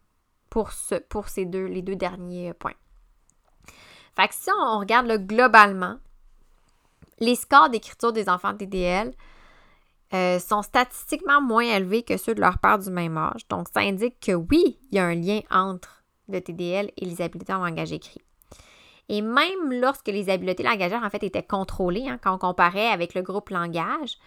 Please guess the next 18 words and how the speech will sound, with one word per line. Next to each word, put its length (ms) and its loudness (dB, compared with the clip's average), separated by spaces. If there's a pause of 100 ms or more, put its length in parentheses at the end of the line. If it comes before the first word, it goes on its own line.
(540)
euh, 180 -6
donc, 320 -4 (140)
euh, 480 -12
en 40 -2
fait, 220 -4
quand 80 -6
ils 80 -2
étaient 140 -2
pairés 520 2 (100)
par, 280 8
euh, 460 -2
au 80 -6
niveau 180 -4
des 140 -4
habiletés 340 0
langagières, 560 0
les 180 -2
enfants 340 8